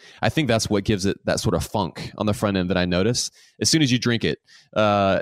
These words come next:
there's sort of, like, this wild funkiness to it. And yeah, I think that is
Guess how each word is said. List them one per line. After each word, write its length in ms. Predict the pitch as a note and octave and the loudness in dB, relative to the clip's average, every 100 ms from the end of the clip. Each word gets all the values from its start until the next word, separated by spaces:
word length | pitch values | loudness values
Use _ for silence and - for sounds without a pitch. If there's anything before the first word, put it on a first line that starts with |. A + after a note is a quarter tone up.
| - | 0
there's 260 | A#2+ A#2+ | 0 0
sort 120 | C#3 | 2
of, 60 | A#2 | 2
like, 120 | A2 | 0
this 160 | G#2+ G#2 | 0 0
wild 400 | G2+ G2 G2+ F2+ | 2 2 2 0
funkiness 500 | - A2+ G#2 F2+ - | -2 -2 0 -2 0
to 180 | G#2+ F#2+ | 0 0
it. 100 | F2 - | 0 -2
And 260 | G#2 G2 | -2 0
yeah, 160 | C3 D3+ | 2 2
I 60 | |
think 180 | F#2+ D#3 | 0 -2
that 220 | A#2+ A#2 - | 0 -2 -2
is 320 | B2 C3+ G#2 | 0 0 0